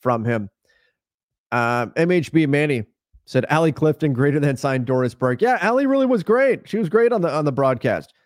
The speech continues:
That was awesome to see. Uh, Mixmaster Mike, "A D and Wood on the floor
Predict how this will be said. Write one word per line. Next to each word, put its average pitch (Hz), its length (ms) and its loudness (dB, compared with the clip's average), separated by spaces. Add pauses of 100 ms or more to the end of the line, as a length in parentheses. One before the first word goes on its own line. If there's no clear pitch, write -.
(260)
That 165 100 2
was 160 100 0
awesome 165 300 -2
to 135 60 -8
see. 123 260 -2 (920)
Uh, 120 220 2
Mixmaster 156 600 -2
Mike, 139 320 -2 (300)
"A 226 220 2
D 226 340 0
and 127 280 -2
Wood 147 540 2
on 139 260 -2
the 185 60 -4
floor 123 480 -2